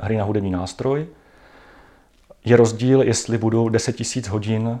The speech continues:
trénovat tím způsobem, že si budu jenom přehrávat pro radost nějaké písničky, anebo jestli budu, a, do úmoru trénovat jeden takt, který mě nejde tak dokonale, a když ho budu hodinu drillovat a drillovat, abych se zlepšil,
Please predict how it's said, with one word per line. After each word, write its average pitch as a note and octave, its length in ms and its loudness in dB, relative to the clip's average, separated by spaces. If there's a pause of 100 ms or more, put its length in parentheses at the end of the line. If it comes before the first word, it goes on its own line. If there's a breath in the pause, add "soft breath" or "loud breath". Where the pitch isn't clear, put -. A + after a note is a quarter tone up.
(100)
trénovat A2 440 0
tím A#2 160 -2
způsobem, A2+ 460 -6
že A2 60 -4
si - 140 -8
budu G#2+ 180 -2
jenom A2 180 0
přehrávat G#2+ 480 -4
pro G#2+ 140 -4
radost G#2 360 -6
nějaké G#2 380 -6
písničky, A2 640 -8 (640 soft breath)
anebo G#2+ 280 0
jestli A2 300 -2
budu, G#2+ 480 -2 (360 soft breath)
a, F#2+ 300 -8
do F#2+ 140 -2
úmoru A2+ 440 2
trénovat G#2 640 0
jeden G#2+ 220 0
takt, - 540 -4
který G#2 280 -4
mě G#2+ 200 -2
nejde G2+ 260 -2
tak G#2+ 160 -6
dokonale, G#2+ 540 -4 (540 soft breath)
a - 60 -8
když G2 140 -2
ho G#2 60 -4
budu G#2 160 0
hodinu G#2+ 300 -2
drillovat G2+ 460 -2
a G2+ 40 -4
drillovat, G#2 420 -4
abych G2 200 -10
se A2 100 -10
zlepšil, A2 560 -4